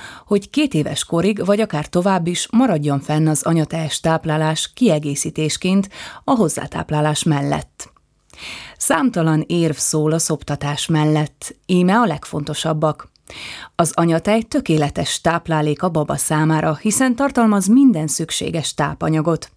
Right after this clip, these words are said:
Érzelmi biztonságot jelent a gyermek számára, erősíti az immunrendszerét, hasmenés vagy hányás esetén pedig megakadályozhatja a kiszáradást.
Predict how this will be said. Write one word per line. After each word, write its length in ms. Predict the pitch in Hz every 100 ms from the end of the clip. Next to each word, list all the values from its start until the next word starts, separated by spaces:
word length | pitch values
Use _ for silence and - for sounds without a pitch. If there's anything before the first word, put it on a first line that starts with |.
| _ - - - -
Érzelmi 520 | 190 196 165 151 147
biztonságot 720 | 147 143 160 151 151 156 151 160
jelent 300 | 156 156 156
a 40 |
gyermek 380 | 165 180 160 147
számára, 580 | - 160 165 156 156 151 - - -
erősíti 580 | - 185 160 - 151 160
az 180 | 151 -
immunrendszerét, 960 | 220 220 208 185 170 - 165 156 - -
hasmenés 720 | - 269 - 160 151 170 -
vagy 200 | 151 -
hányás 400 | 190 165 147 -
esetén 520 | 202 180 - 160 156 - - -
pedig 260 | - 247 214
megakadályozhatja 1000 | 254 294 180 156 147 151 - 160 - 202
a 40 |
kiszáradást. 920 | 196 143 - 151 160 160 160 165 -